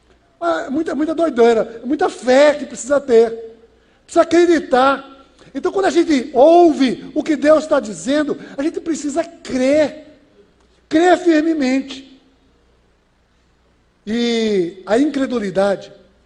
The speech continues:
sabe o que a incredulidade faz?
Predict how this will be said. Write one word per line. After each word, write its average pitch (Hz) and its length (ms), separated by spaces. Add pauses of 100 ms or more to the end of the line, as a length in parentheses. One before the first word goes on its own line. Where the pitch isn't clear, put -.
(720)
sabe 320 200
o 302 40
que 254 240
a 196 80
incredulidade 190 640
faz? - 520